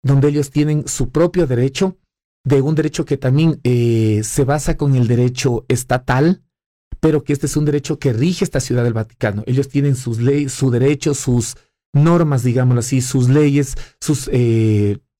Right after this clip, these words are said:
diferentes sistemas, si-, un sistema jurídico donde ellos lo, lo desarrollan y ellos lo respetan y se rige a la Ciudad del,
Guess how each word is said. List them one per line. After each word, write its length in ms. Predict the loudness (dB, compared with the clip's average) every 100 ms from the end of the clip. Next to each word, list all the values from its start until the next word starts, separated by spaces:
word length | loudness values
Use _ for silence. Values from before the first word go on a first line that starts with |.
| -4
diferentes 1040 | 0 0 0 0 0 -2 -2 0 0 -4 -6
sistemas, 760 | -4 -4 0 0 0 -2 -6 _ _
si-, 160 | -6 0
un 100 | 0
sistema 320 | 0 -2 -2
jurídico 460 | -2 -2 -2 -4 -4
donde 400 | -2 0 -2 -2
ellos 340 | -2 0 0 0
lo, 240 | 0 -2
lo 160 | -2 -2
desarrollan 560 | -2 -2 -2 -2 -2 0
y 100 | 0
ellos 200 | 0 0
lo 100 | -2
respetan 460 | -2 -2 -2 -4 -4
y 100 | -4
se 140 | -2
rige 320 | 0 0 0
a 20 | -2
la 80 |
Ciudad 260 | -2 -2 0
del, 220 | -2 -4